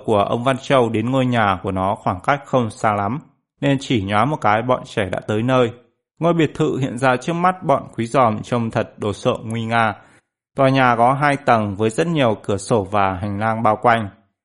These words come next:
Văn Châu dẫn bọn quý giòm theo hành lang phía sau đi quanh lên tầng hai. Phòng của nó ở đó. Trừ Tiểu Long,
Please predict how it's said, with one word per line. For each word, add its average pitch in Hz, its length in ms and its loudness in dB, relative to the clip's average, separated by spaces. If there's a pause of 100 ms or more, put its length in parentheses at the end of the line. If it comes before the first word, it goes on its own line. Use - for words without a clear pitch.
Văn 135 140 0
Châu 135 280 2
dẫn 151 280 -2
bọn 143 260 2
quý 120 100 -2
giòm 107 380 2
theo 110 220 0
hành 101 220 -4
lang 107 360 -2
phía 104 160 -4
sau 113 360 2
đi 113 340 -4 (240)
quanh 117 300 0
lên 110 220 -2
tầng 98 260 -2
hai. 110 240 0 (800)
Phòng 120 500 2
của 104 120 0
nó 107 220 2
ở 113 240 0
đó. 107 340 2 (500)
Trừ 151 280 2
Tiểu 120 140 4
Long, 131 320 2